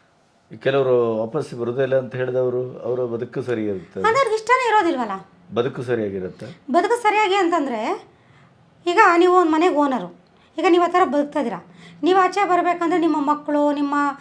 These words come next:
Speaker 2: ಮಿಸ್ಸಸ್ಸು ಅದರ ಕಾಳಜಿಯನ್ನು ತಗೊಂಡು ಮಾಡ್ಕೊಳ್ಳೋದು ಬೇರೆ ಇರುತ್ತೆ. ಇಲ್ಲಿರೋರ್ಗೆ ಯಾರಿಗೋ ಕಾಳಜಿ ಇಲ್ದೆ,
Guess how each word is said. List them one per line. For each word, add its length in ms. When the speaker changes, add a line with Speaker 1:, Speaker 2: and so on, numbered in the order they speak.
Speaker 2:
ಮಿಸ್ಸಸ್ಸು 640
ಅದರ 280
ಕಾಳಜಿಯನ್ನು 640
ತಗೊಂಡು 580
ಮಾಡ್ಕೊಳ್ಳೋದು 600
ಬೇರೆ 240
ಇರುತ್ತೆ. 420
ಇಲ್ಲಿರೋರ್ಗೆ 400
ಯಾರಿಗೋ 240
ಕಾಳಜಿ 460
ಇಲ್ದೆ, 320